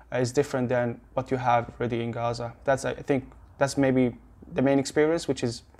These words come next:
you trying to ask every time about everything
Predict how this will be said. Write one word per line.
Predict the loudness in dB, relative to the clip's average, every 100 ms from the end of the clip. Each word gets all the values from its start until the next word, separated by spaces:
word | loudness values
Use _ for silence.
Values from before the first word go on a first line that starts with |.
| -20 0
you | 0
trying | 6 4 4
to | 2
ask | 2 2 -2
every | -2 -4
time | -2 -4 -4 -8 -20 -10 2
about | 4 6
everything | 4 4 2 0 -2